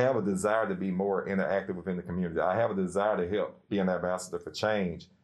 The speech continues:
but I don't have the skill set. So I kinda hold back because I'm afraid I'm going to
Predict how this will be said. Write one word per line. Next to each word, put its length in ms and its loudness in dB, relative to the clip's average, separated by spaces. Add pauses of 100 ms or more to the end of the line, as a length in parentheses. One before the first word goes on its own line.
(260)
but 200 2
I 140 2
don't 280 0
have 240 0
the 80 -6
skill 420 0
set. 280 -2
So 360 -4 (320)
I 120 0
kinda 300 -2
hold 420 -2
back 260 0
because 440 -4
I'm 160 -2
afraid 460 -2
I'm 200 -4
going 200 -8
to 120 -8